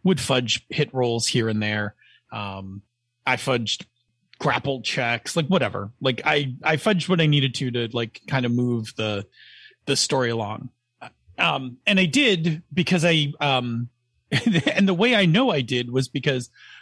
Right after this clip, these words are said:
uh, I rolled behind my screen, right? For a lot of my games, I rolled behind the screen so that I could then make adjustments as necessary, right? Um, I don't do that with, um,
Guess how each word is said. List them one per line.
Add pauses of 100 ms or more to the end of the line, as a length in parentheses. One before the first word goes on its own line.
(160)
uh,
I
rolled
behind
my
screen, (420)
right? (220)
For
a
lot
of
my
games,
I
rolled
behind
the
screen
so
that
I
could
then
make
adjustments
as
necessary, (200)
right? (1000)
Um, (560)
I
don't
do
that
with, (160)
um,